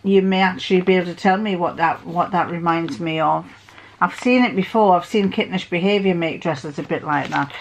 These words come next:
But this one, I just thought it was absolutely lovely. The broderie anglaise looked lovely on her. And, uh, I'm tempted to buy some broderie anglaise. I've seen lovely teal broderie anglaise. Uh, so I might just see if I can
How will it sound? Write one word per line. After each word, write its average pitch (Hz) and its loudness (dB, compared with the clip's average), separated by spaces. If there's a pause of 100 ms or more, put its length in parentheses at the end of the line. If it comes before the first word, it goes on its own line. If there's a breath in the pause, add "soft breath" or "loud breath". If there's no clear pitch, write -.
(220 loud breath)
But 214 -2
this 311 2
one, 160 0
I 156 -6
just 170 -10
thought 190 0
it - -10
was - -12
absolutely 175 -2
lovely. 170 -2 (240 loud breath)
The 202 0
broderie 240 2
anglaise 175 0
looked 156 -4
lovely 170 2
on 139 0
her. 139 -4 (400 loud breath)
And, 175 0
uh, 180 2
I'm 190 0
tempted 214 -2
to 190 -2
buy 190 0
some 175 -4
broderie 160 0
anglaise. 151 -6
I've - -8
seen 180 -2
lovely 190 0
teal 185 -2 (120)
broderie 156 -4
anglaise. 147 -6 (680 loud breath)
Uh, 143 0 (400)
so - -6
I 160 0
might 180 -2
just 175 -12
see 175 -4
if - -8
I 170 -8
can 165 -8